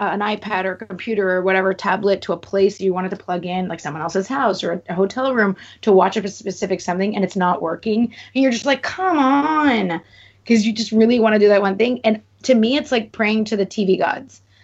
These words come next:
Like, that's how I feel. I literally was sitting there with Mom, and I was like, "I am praying to the T V gods. Just let this goddamn thing work,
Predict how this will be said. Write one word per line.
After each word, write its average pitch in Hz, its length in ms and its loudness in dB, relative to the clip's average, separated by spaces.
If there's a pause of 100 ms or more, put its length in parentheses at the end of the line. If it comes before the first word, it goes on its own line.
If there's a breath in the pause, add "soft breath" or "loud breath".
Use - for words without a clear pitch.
(300 soft breath)
Like, 214 320 0
that's 226 220 0
how 277 100 2
I 226 140 4
feel. 202 360 -2
I 196 100 0
literally 240 420 -4
was 240 160 -8
sitting 202 240 -6
there 208 100 -6
with 208 140 -6
Mom, 196 200 -6
and 196 80 -4
I 202 40 -4
was 202 100 -6
like, 202 160 -4
"I 214 60 -6
am 247 160 -4
praying 214 360 -4
to 226 40 -6
the 247 120 -4
T - 180 -8
V 202 100 -2
gods. 247 220 -4
Just - 180 -12
let 214 200 -2
this 262 160 -10
goddamn 214 540 0
thing 214 300 4
work, 214 380 -4